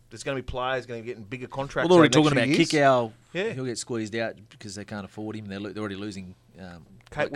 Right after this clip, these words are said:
Speaker 1: Wells
Speaker 2: Broncos,
Speaker 1: gone.
Speaker 2: Kate Will coming here and to Queensland and all the rest of it. So, but anyway, we'll see what happens with them there. So that, but yeah, Ivan, I just thought stupidity.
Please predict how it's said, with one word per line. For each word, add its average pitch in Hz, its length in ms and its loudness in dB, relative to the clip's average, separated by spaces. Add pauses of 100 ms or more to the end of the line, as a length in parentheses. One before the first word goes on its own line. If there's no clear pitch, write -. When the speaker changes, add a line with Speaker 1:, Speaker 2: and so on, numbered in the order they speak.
Speaker 1:
Wells 131 160 -4
Speaker 2:
Broncos, 151 400 -6
Speaker 1:
gone. 90 160 -14
Speaker 2:
Kate 107 180 -10
Will 85 80 -18
coming 92 220 -14
here 110 360 -8
and 90 140 -10 (680)
to - 60 -18
Queensland 127 440 -4
and 120 100 -6
all 113 60 -4
the 107 80 -2
rest 117 180 -6
of 139 80 -8
it. - 140 -14
So, 92 240 -8 (500)
but 110 100 -6
anyway, 135 220 0
we'll 139 120 -4
see - 120 -4
what 135 120 -4
happens 131 220 -8
with 117 120 -8
them 110 40 -6
there. 113 120 -4
So 131 140 -2
that, 127 300 2
but 139 120 -2
yeah, 131 180 2
Ivan, 135 480 4 (1400)
I 101 100 -10
just - 280 -10
thought 98 240 -12 (680)
stupidity. 101 760 -12